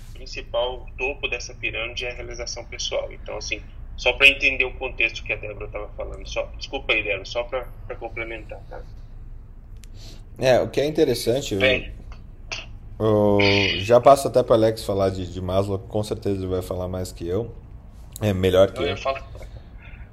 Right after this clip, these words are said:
Speaker 3: não, eu ia falar sobre saúde bucal aqui, Fernando.
Speaker 2: <laughs>
Speaker 3: Que eu, eu tenho, eu tenho, eu tenho um artigo com um aluno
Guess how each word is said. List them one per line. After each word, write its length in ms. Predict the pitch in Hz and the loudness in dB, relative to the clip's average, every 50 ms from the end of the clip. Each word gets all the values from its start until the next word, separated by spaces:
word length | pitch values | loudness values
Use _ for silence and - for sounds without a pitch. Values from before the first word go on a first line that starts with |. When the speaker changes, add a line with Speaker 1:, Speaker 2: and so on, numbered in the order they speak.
| - | -8
Speaker 3:
não, 80 | 120 127 | -4 -2
eu 60 | 131 | -2
ia 120 | 123 120 - | -2 -2 -4
falar 220 | 120 120 120 123 | -6 -6 -6 -6
sobre 260 | - - 123 131 127 | -6 -8 -10 -10 -10
saúde 440 | 127 - - 127 127 127 127 - - | -10 -6 -4 -4 -4 -4 -6 -8 -12
bucal 480 | - - - - - - 117 120 120 - | -14 -14 -16 -14 -2 2 4 4 4 2
aqui, 260 | - - - - - | 0 -6 -10 -10 -10
Fernando. 800 | - - - 113 - 120 113 107 101 - 165 156 - - 151 143 | -10 -10 -12 -6 -4 -4 -4 -4 -4 -2 -2 -2 -2 -4 -10 -10
Speaker 2:
<laughs> 0 | |
Speaker 3:
Que 300 | - - 165 160 - - | 0 0 0 0 0 -4
eu, 340 | 110 110 110 113 - - 117 | -4 -4 -4 -8 -8 -6 -6
eu 80 | 123 | -4
tenho, 240 | - - - - - | -4 -4 -4 -2 -2
eu 100 | 127 127 | -2 0
tenho, 140 | - 139 139 | 0 -2 -2
eu 140 | - 139 139 | -2 -2 -2
tenho 140 | 143 156 | 0 0
um 40 | 165 | 0
artigo 500 | 156 156 - - - 139 123 - - 127 - - | 0 0 0 -2 -4 -4 -4 -8 -14 -14 -12 -12
com 60 | - | -10
um 220 | - - 110 110 107 | -10 -8 -6 -4 -4
aluno 340 | 104 104 104 104 98 98 | -4 -4 -4 -6 -8 -8